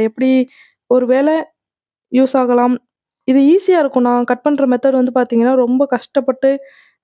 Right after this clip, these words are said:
அ, ஃப்ரண்ட் பார்ட்டை வந்து இந்த அளவு எடுத்து, அந்த அளவு எடுத்து ரொம்ப கஷ்டப்பட்டு பண்ற மாதிரிலாம் இருக்காது. முடிஞ்ச அளவுக்கு ரொம்ப ஈஸியா தான் நான் வந்து பிளவுஸ் கட்டிங்கே போடுவேன்.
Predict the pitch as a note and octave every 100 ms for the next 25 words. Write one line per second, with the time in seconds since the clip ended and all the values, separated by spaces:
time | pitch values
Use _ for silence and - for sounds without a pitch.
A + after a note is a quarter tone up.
0 | - A#3+ A#3 A#3 B3+ B3+ B3 B3+ B3 A#3
1 | A#3+ B3+ A#3+ A#3+ B3 B3 A#3 A#3+ A#3 B3
2 | B3 A#3+ A#3 A#3 B3 A#3 - B3+ B3 B3+
3 | B3 A#3 A#3+ A#3+ A#3+ B3 B3 A3+ A3+ G#3
4 | D4 - _ _ B3+ C4 C#4+ D4 D#4 E4
5 | D#4+ - _ _ _ - C4+ C4+ C#4+ C#4
6 | C#4 D4 C4+ C#4+ C#4 B3 A#3+ C4+ C#4 A#3+
7 | A3+ A3 _ _ _ B3 B3+ C4 C4 A#3+
8 | C#4 C#4 C4 B3+ G#3